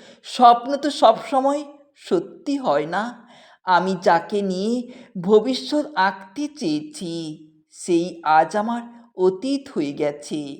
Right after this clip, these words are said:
তবুও সেই ইচ্ছে এখনো বেঁচে আছে আমার মনের ভেতর। তুমি না থেকেও তুমি যে আছো আমার সব অসম্পূর্ণ স্বপ্নের মাঝে।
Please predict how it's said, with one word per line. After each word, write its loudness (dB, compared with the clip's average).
তবুও 2
সেই -4
ইচ্ছে -10
এখনো -4
বেঁচে -4
আছে 0
আমার 4
মনের -2
ভেতর। -8
তুমি -2
না 4
থেকেও 0
তুমি -6
যে -8
আছো 0
আমার 4
সব 4
অসম্পূর্ণ 2
স্বপ্নের 0
মাঝে। 0